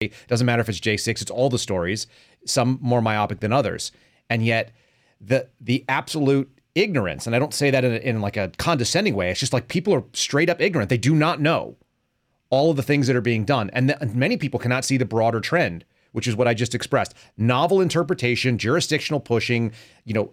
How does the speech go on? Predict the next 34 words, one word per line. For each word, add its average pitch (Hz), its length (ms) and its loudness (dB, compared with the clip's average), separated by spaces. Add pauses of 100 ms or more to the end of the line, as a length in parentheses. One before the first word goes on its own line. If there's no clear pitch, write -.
weaponizing 139 600 0
of 131 60 0
the 110 80 -6
judiciary. 104 640 -2
It's - 160 -6
happening 151 520 -2
on 120 260 -2
every 139 300 2
single 127 260 -2
thing. 131 180 0
They, 117 160 -2 (200)
they 131 120 2
literally 180 360 4
are 143 100 4
the 131 120 2
opposite 120 340 0
of 123 60 2
what, 123 180 2
uh, 107 180 -8
it's, 180 280 -2
it's 202 460 0
what 180 140 0
progressives 135 420 0
do, 87 240 -4
actually. - 340 -6 (320)
Progressives 151 460 2
basically 139 440 0
try 123 200 0
to 117 60 -2
take 117 300 -2
ground 107 400 0
everywhere 104 360 -2
they 92 100 -2
can, 95 440 -4